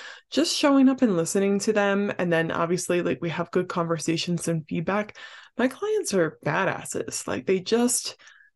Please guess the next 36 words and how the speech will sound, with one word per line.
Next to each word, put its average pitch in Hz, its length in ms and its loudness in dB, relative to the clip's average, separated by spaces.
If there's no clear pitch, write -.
keep 262 380 4
persevering. 165 1040 0
And 175 240 -2
every 196 320 2
time 190 680 -2
I 170 80 -4
talk 165 400 -2
with 190 120 2
them, 190 380 2
I 165 120 -4
find 170 260 -2
out 165 140 -2
more 180 320 0
things. 175 600 -2
They 180 160 0
share 208 680 0
things 202 280 4
with 190 180 2
me 170 480 2
that 160 300 0
they 180 220 -2
maybe 226 280 4
have 254 140 4
shared 226 260 2
with 214 120 0
no 165 220 2
one 165 180 2
else 165 220 -4
before. 156 480 0
I 202 60 2
get 208 160 0
to 196 80 2
learn 185 300 2
things 202 220 0
about 160 300 -2
them 156 440 0